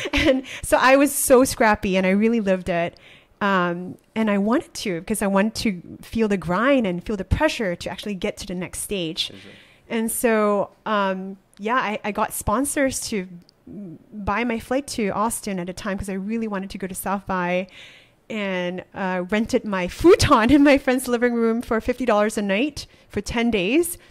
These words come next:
Speaker 2: That bought my, um, you know, kind of paid for my expenses to Austin from New York at the time. So it was that whole story, you know, and then someone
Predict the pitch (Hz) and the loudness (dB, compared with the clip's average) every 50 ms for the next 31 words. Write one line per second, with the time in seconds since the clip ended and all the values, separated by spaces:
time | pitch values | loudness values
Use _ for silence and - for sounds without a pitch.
0 | - - - - _ _ _ - 196 220 202 196 190 190 208 208 196 - 208 226 | -18 -18 -18 -18 _ _ _ -8 -4 -2 -2 -2 -2 -2 0 0 0 0 -2 -2
1 | 208 190 185 180 175 165 165 180 202 - _ _ _ _ _ _ _ _ _ _ | -2 0 0 -2 -2 -4 -6 -8 -10 -14 _ _ _ _ _ _ _ _ _ _
2 | _ - 214 208 196 180 180 175 175 202 - 262 254 254 - 247 240 220 202 196 | _ -8 -4 -4 -4 -4 -4 -6 -8 -10 -12 -14 -14 -8 -4 -2 -2 -2 -2 -4
3 | - 220 214 214 - - 233 226 - 226 202 185 185 - - - 180 180 - - | -4 -6 -8 -6 -6 -6 -6 -6 -6 -6 -6 -6 -6 -6 -6 -6 -6 -6 -6 -8
4 | 185 - - - - - 208 185 170 165 170 180 190 - _ - - 220 285 - | -10 -10 -10 -12 -10 -8 -6 -6 -6 -6 -6 -8 -10 -14 _ -4 -2 -2 -2 -2
5 | - - - 160 160 180 214 233 - _ _ _ _ _ _ _ - 202 190 190 | -6 -6 -8 -6 -6 -6 -8 -10 -12 _ _ _ _ _ _ _ -10 -8 -6 -6
6 | 180 175 175 175 - 190 190 185 - 202 185 180 180 196 214 214 - - - - | -4 -4 -6 -6 -8 -12 -12 -10 -10 -10 -8 -8 -10 -10 -12 -14 -16 -20 -20 -20
7 | - - - - - - 247 240 233 240 247 247 285 285 294 302 320 320 320 - | -20 -20 -18 -12 0 2 4 6 6 4 4 4 2 2 4 4 4 2 2 2
8 | - 262 233 226 226 233 233 233 226 247 226 214 214 214 208 202 202 196 - 226 | 0 0 2 4 2 2 2 2 0 0 0 0 0 0 -2 -2 -2 -2 -2 -2
9 | 220 208 226 226 - | -2 -2 -2 -4 -6